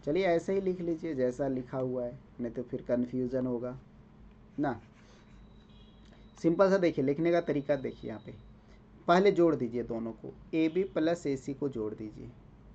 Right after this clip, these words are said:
ऐड कर दिए दोनों, और ये बोल रहा है कि ये दोनों भुजाएं बड़ा होगा किससे? तो एडी से। तो एडी का कितना multiple? तो दो multiple से बड़ा होगा, मतलब double करेंगे तब बड़ा होगा, तब भी बड़ा होगा।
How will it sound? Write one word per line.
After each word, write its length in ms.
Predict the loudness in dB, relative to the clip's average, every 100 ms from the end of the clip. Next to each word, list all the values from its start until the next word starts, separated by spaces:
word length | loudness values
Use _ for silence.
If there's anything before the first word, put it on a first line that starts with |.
| 4
ऐड 180 | 4 4
कर 200 | 0 0
दिए 220 | -4 -6
दोनों, 300 | -8 -10 -14 -18 -20 -20 -20 -20 -2
और 160 | 2 4
ये 120 | 4
बोल 160 | 4 2
रहा 80 |
है 80 | 2
कि 120 | -2
ये 140 | -4 -2
दोनों 340 | 0 0 0
भुजाएं 460 | -2 -2 0 0 2
बड़ा 240 | 2 2
होगा 420 | 0 -2 -2 -4 -8 -4
किससे? 460 | -2 -2 -2 -10 -10 -18 -20 -20 -20 -20 -6
तो 180 | -6 -2 2
एडी 300 | 4 4 0
से। 300 | -2 -10 -10 -10
तो 100 | -2
एडी 280 | 0 2 2
का 120 | 2
कितना 300 | -2 -2 0
multiple? 440 | 0 -4 -8 -12
तो 160 | -8 -8
दो 200 | -2 0
multiple 480 | 0 -2 -4 -6 -8
से 140 | -8 -10
बड़ा 200 | -8 -10
होगा, 200 | -10 -10
मतलब 320 | -4 -4 0
double 240 | 2 2
करेंगे 320 | 2 0 0 -4 0
तब 160 | 0 0
बड़ा 180 | -4 -4
होगा, 340 | -10 -16 -18 -20 -20 0
तब 120 | 0
भी 160 | 4 4
बड़ा 220 | 4 0
होगा। 360 | -4 -12 -14